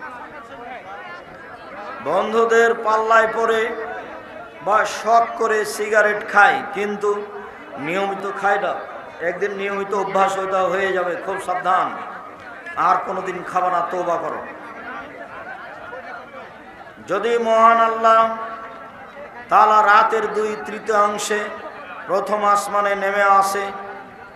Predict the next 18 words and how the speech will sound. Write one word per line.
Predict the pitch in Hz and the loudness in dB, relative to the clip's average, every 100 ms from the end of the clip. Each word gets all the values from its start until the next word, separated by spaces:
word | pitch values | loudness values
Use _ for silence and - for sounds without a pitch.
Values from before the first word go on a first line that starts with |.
| - | 0
তবে | 190 190 190 | 2 4 4
আমাদের | 180 190 190 190 190 185 | 4 4 2 2 -2 -6
পৃথিবীর | 196 185 196 190 185 - - - - - - | -8 -8 -6 -4 -4 -8 -14 -16 -18 -16 -4
কোনো | 185 190 | -2 0
না | 190 185 | 4 4
কোনো | 180 185 185 185 | 2 -2 -4 -4
দেশে | 180 - 185 180 - - - - | -4 -4 -4 -6 -10 -14 -14 -14
রাতের | 127 160 180 180 175 160 | -2 4 4 4 0 -2
দুই | 180 180 | -4 -4
তৃতীয়াংশ | 175 180 180 170 170 180 175 170 - - - - 120 | -8 -4 -2 -2 -4 -2 -2 -4 -10 -14 -14 -10 -2
হয়ে | 160 180 170 - | 2 2 0 -2
থাকে। | 165 151 127 - - - - - - | -6 -4 -8 -12 -14 -14 -12 -14 -8
তুমি | 170 175 | -6 -6
তো | 185 | -4
তাহলে | 190 190 202 | 2 4 4
বেকায়দায় | 202 180 170 165 170 208 | 4 2 2 0 2 2
পড়ে | 247 247 | 4 4
গেছো, | 240 - | 4 0